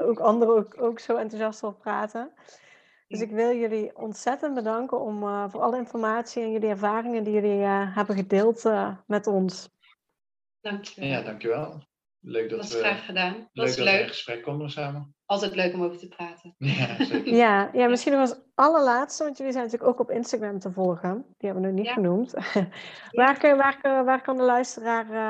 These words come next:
Speaker 1: eh, foto's terugkijken van, eh, van jullie reis?
Speaker 2: Van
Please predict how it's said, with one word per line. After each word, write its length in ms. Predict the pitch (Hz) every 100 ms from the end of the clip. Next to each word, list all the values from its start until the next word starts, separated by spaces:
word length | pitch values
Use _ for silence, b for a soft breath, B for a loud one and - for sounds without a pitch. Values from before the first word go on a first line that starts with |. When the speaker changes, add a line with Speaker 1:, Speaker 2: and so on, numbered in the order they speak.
| 220
Speaker 1:
eh, 60 | 214
foto's 320 | 240 240 190
terugkijken 540 | - 196 - 196 190
van, 200 | 190 190
eh, 100 | 190 185
van 140 | 190
jullie 200 | 185 185
reis? 480 | 190 185 185 185 - _ _ _ _ _ _ _ _ _ _ _ _
Speaker 2:
Van 280 | 226 240